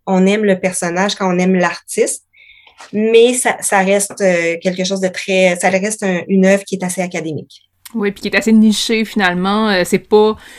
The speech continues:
Speaker 2: une œuvre pour découvrir Jean Leloup, c'est une œuvre plus pour les gens qui le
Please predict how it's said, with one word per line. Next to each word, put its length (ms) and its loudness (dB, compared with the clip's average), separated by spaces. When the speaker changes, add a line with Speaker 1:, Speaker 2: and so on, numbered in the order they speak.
Speaker 2:
une 120 8
œuvre 200 4
pour 180 2
découvrir 680 2
Jean 140 2
Leloup, 300 2
c'est 300 0
une 220 0
œuvre 200 0
plus 200 0
pour 140 -2
les 140 4
gens 160 0
qui 220 -4
le 60 -10